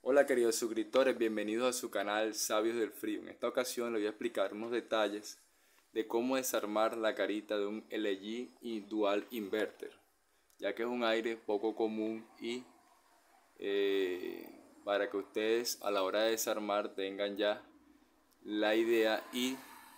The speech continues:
no vayan a cometer ningún error, ¿ok?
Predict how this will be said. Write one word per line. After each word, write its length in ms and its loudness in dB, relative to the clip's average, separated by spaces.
no 340 -2
vayan 340 0
a 120 -2
cometer 480 -4
ningún 400 -6
error, 340 -4
¿ok? 160 -10